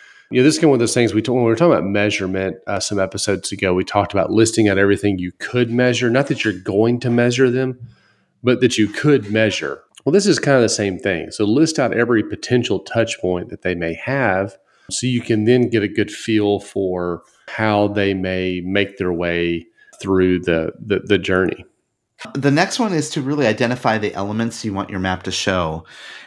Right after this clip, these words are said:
Speaker 2: And, uh, it's interesting, this HubSpot article indicates there are really four types of customer journey maps that each have their own benefits. And I thought it might be interesting to kind of define these. The first one is, is what they call current state. This is probably one of the most widely used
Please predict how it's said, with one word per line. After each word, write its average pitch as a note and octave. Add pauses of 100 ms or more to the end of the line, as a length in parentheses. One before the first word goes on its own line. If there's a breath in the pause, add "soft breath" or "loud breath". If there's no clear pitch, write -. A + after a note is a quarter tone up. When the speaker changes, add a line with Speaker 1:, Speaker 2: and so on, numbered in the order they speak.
Speaker 2:
And, B2+
uh, A#2+
it's -
interesting, D3+
this G#2
HubSpot C#3
article A2+
indicates A2
there A3+
are -
really F3
four D3+
types -
of A2
customer A#2+
journey A2+
maps A2+ (380 soft breath)
that -
each C#3
have A#2+
their A2+
own A2+
benefits. A2 (400 soft breath)
And D3
I C3
thought G#3
it G#3+
might E3+
be C#3+
interesting B2+
to G#2+
kind G#2+
of F2+
define G2
these. E2+
The G#2
first -
one C#3
is, - (100)
is G2
what G#2+
they G2+
call G2
current -
state. - (560 loud breath)
This C#3+
is E3+
probably E3+
one C3+
of A#2+
the A2
most A2
widely G2
used G2+